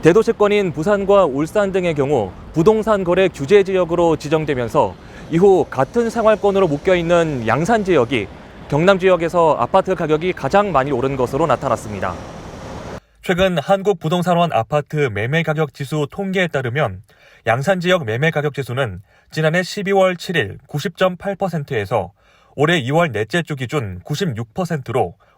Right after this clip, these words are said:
오점이 퍼센트나 급상승했습니다. 같은 기간 전국에서 가장 높은 상승률을 보인 세종시 육 점 삼이 퍼센트와 경기도 오점오구 퍼센트 다음 수준으로 높은 수치입니다.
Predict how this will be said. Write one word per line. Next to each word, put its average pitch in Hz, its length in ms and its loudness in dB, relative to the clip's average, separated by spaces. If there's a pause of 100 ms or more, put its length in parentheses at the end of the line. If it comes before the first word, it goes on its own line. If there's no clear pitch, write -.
오점이 143 460 0
퍼센트나 156 580 0
급상승했습니다. 104 1120 -4 (1040)
같은 165 260 -2
기간 180 380 0
전국에서 170 560 0
가장 165 340 0
높은 185 400 -4
상승률을 170 600 -2
보인 120 420 -6 (160)
세종시 190 640 -4
육 127 160 -10
점 175 220 0
삼이 175 260 -4
퍼센트와 107 640 -2 (400)
경기도 147 540 2
오점오구 135 680 -2
퍼센트 170 400 -4
다음 147 400 -2
수준으로 120 560 -4 (140)
높은 175 380 -2
수치입니다. 87 680 -8